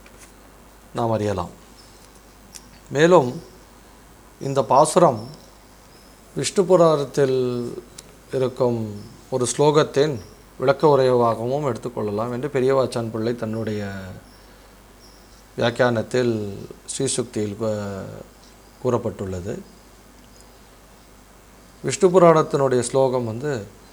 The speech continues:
"ஸ்வபுருஷம் அவிவீக்ஷய பாசஹ-, பாச-, பாசஹஸ்தம் வததி யமஹ கில தஸ்ய கர்ணமூலே பரிஹர மதுசூதன பிரபன்னான் பிரபுரஹம் அந்யன்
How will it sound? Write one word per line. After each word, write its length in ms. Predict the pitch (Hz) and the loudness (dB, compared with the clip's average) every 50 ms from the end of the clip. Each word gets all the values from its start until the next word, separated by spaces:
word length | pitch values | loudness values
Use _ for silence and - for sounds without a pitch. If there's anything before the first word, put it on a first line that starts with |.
| - - - - - - - - - - | -20 -20 -20 -20 -20 -20 -20 -16 -8 0
"ஸ்வபுருஷம் 600 | 143 147 156 151 151 147 139 139 131 - 147 143 | 4 4 4 4 4 2 2 2 2 2 2 2
அவிவீக்ஷய 680 | 139 131 131 131 123 123 117 120 - - 117 110 113 110 107 | 2 2 2 2 2 2 0 0 -2 -2 0 0 0 -2 -2
பாசஹ-, 540 | - 113 117 117 - - 120 113 113 113 104 - | 0 0 0 0 0 0 0 0 0 0 -2 -4
பாச-, 360 | - 117 120 117 - 110 110 - - - - - | -4 -4 -4 -2 -2 -2 -4 -4 -6 -12 -12 -4
பாசஹஸ்தம் 760 | - 113 120 117 123 123 110 104 104 - - - 120 127 160 208 - - - - - - - - - - - - - - - - - - - - - - - 110 | -2 0 0 0 0 0 -2 -2 -4 -6 -4 -4 -4 -4 -4 -6 -14 -18 -20 -20 -20 -20 -20 -20 -20 -20 -20 -20 -20 -20 -20 -20 -20 -20 -20 -20 -20 -16 -6 -2
வததி 420 | 117 123 120 - - 160 143 139 | -2 -2 -2 -2 -2 0 2 2
யமஹ 320 | 135 131 135 127 120 127 131 | 2 2 2 2 2 2 0
கில 260 | 127 - 135 123 127 | 0 0 0 0 0
தஸ்ய 340 | 120 123 127 120 - - - | 0 0 -2 -2 0 0 0
கர்ணமூலே 960 | 131 - - 127 113 113 120 120 120 117 107 107 107 101 104 113 131 147 - - - - - - - - - - - - - - - - - | -2 -2 -2 -2 -2 -2 -2 -2 -2 -2 -2 -4 -4 -4 -2 -2 -4 -4 -8 -10 -18 -20 -20 -20 -20 -20 -20 -20 -20 -20 -20 -20 -20 -12 -6
பரிஹர 400 | 120 110 104 107 104 113 113 113 113 | -4 -4 -2 0 0 0 2 0 0
மதுசூதன 800 | 113 113 110 120 113 - 139 135 131 123 127 131 131 135 135 135 - - | 0 -2 -2 -2 -2 0 0 0 0 2 2 2 2 2 2 0 -2 -4
பிரபன்னான் 840 | 131 123 110 120 117 117 113 113 110 110 110 107 104 120 147 190 - - - - - - - - - - - - - - - - - - - - - - - - - | -2 -2 0 0 0 0 0 0 0 0 -2 -2 -4 -6 -8 -8 -12 -16 -18 -20 -20 -20 -20 -20 -20 -20 -20 -20 -20 -20 -20 -20 -20 -20 -20 -20 -20 -20 -20 -14 -6
பிரபுரஹம் 640 | - 120 - - 156 147 151 143 120 131 139 156 165 160 - - | -4 -4 -2 0 2 2 4 4 2 2 0 -2 -2 -8 -10 -10
அந்யன் 500 | - 117 117 120 120 127 131 143 160 170 | -8 -6 -4 -2 0 0 0 0 -2 -6